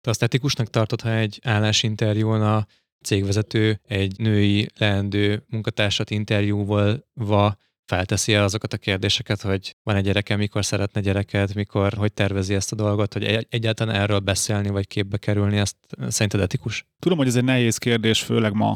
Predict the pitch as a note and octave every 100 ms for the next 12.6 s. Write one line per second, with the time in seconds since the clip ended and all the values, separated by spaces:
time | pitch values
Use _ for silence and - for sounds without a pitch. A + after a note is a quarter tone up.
0 | - A2+ G2+ G#2+ G#2+ A2 A2+ G2+ G2+ G2
1 | F#2+ G#2 G#2 F#2+ - A#2 A#2 - A2+ A2
2 | G#2+ A2+ G#2+ A2 A2 G#2+ G#2 F#2+ A2 G#2
3 | G2+ G2 G#2+ G#2+ G#2 - G#2 G#2+ A2 A#2+
4 | - _ _ - B2+ B2+ B2 C#3+ F3 B2+
5 | - A#2+ B2 A2+ A2+ - A#2+ G#2+ A2+ -
6 | - B2 A#2 - A2+ A2+ G#2 A#2 A2+ A#2
7 | F#2 - A#2 - A#2 A2 A#2 G#2+ A2+ G#2+
8 | A2 G#2 G#2+ G2+ A2 - A2 G#2+ A2+ -
9 | B2 B2 A#2+ - B2+ - B2 A#2+ B2 A#2
10 | C3+ - A2+ A2+ - A2+ A#2 A2+ A2 A2+
11 | A2+ B2 A#2+ - B2+ - C#3+ A#2 G#2 G#2+
12 | A2 A2 G#2+ B2+ C#3+